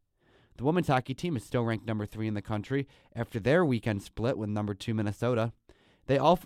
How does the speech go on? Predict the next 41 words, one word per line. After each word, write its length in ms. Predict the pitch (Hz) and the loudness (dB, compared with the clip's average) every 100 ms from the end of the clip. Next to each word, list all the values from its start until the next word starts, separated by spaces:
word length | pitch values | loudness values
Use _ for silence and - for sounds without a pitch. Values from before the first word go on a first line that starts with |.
| - | -2
also 340 | 131 165 - 123 | 2 2 4 2
have 120 | 104 | 2
a 60 | |
bit 160 | 92 113 | 0 -2
of 80 | 98 | -2
a 60 | |
break 300 | 87 104 127 | -4 -2 -2
before 280 | - 101 110 | -6 -6 -6
playing 340 | - 135 120 92 | -4 -2 -2 -2
at 200 | 113 131 | -2 0
home 320 | 110 120 127 - _ - | 0 -2 -4 -10 _ -8
against 320 | 104 110 101 | -4 -4 -2
Merrimack 560 | 110 135 107 101 104 | 0 2 2 0 -2
on 160 | 104 104 | -4 -4
January 460 | 101 104 104 101 101 | -4 -2 -2 -2 -4
fourth. 420 | - 120 95 - - _ _ _ _ _ - | -2 -2 -2 -10 -20 _ _ _ _ _ -4
As 120 | 135 | 0
we 100 | 151 | 4
are 100 | 147 | 4
wrapping 380 | 123 151 147 123 | 4 2 2 0
up 140 | 151 | 0
the 80 | 120 | -4
fall 240 | - 135 131 | -4 -2 -2
semester, 480 | 123 120 135 127 | -2 -2 -2 0
it 80 | 117 | 0
was 160 | 123 117 | 0 0
announced 340 | 110 123 131 | 0 0 0
that 100 | 127 | -2
a 60 | 110 | -2
hundred 400 | - 127 139 131 | -2 -2 -2 -6
twenty-two 480 | - 139 135 - 117 | -4 -4 -2 -4 0
Badgers 520 | 113 131 107 101 - - - _ | 2 2 0 -4 -6 -20 -20 _
were 80 | 117 | -4
named 320 | 117 120 131 | 0 0 -2
to 140 | - 107 | -6 -10
fall 420 | - 113 135 143 | -2 2 2 2
academic 560 | 120 120 120 123 127 - | -2 -4 -2 -2 -2 -4
All 160 | 113 | -4
Big 220 | 110 123 | -4 -4
Ten 240 | - 147 139 | -2 -2 -2
teams. 420 | 107 98 92 - | -2 -4 -6 -12